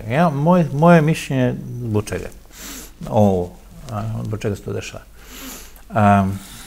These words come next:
sa jedne strane, nam pogledate i pravoslavce u Srbiji, pa, Bog me, i katolike,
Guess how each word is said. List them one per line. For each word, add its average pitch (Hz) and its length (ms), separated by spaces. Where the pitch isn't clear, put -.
sa - 140
jedne 170 240
strane, 160 460
nam 113 180
pogledate 123 680
i 107 340
pravoslavce 110 800
u 104 80
Srbiji, 127 640
pa, 104 200
Bog 104 340
me, 104 100
i 101 40
katolike, 113 680